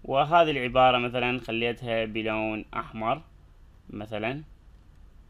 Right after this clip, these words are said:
وطبعا فقط عند الحفظ راح نلاحظ إنه هنا راح يحفظ بشكل مباشر. ليش؟ لأن أنا فتحت الصورة أو الملف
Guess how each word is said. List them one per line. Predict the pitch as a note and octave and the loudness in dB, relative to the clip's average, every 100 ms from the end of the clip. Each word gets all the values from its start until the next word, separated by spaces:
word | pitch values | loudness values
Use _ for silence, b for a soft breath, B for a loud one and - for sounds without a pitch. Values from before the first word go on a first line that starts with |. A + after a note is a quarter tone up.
| - - - - - - - - - - - - - - - b b b b b b - | -20 -20 -20 -20 -20 -20 -20 -20 -20 -20 -20 -20 -20 -20 -20 b b b b b b -8
وطبعا | A#2+ D3 D3 D#3+ D3 D#3 | 2 4 4 2 2 2
فقط | G#3+ - E3+ - D3+ | 0 6 6 6 2
عند | E3 C#3 | 2 4
الحفظ | C3 - C3 D#3 F3 A#3 - - - - - | 0 0 2 2 0 -6 -14 -20 -20 -20 -4
راح | C3 C3 - - - | 6 6 4 -12 -4
نلاحظ | C3+ D3 C#3 - | 4 4 4 -2
إنه | C3 C3 | -2 -2
هنا | C3 C3 C3 B2+ B2 - | 0 0 2 2 0 -2
راح | B2 A2+ | -4 0
يحفظ | C#3+ - C3 B2+ | 0 0 -4 -4
بشكل | A2+ - B2 - C3 A#2+ | -4 -8 -8 -6 -4 -2
مباشر. | A2+ G#2 G2 - E2+ - | -2 -2 -4 -6 -16 -4
ليش؟ | D3 F3 F#3 | 4 4 6
لأن | D#3 | 4
أنا | C#3 D3 | 6 6
فتحت | D3 F#3 F3+ | 4 -4 -4
الصورة | F3+ - E3 D3+ | -6 -2 4 6
أو | D#3 - C#3 | 6 6 6
الملف | C#3 C#3 C#3 - | 6 6 6 4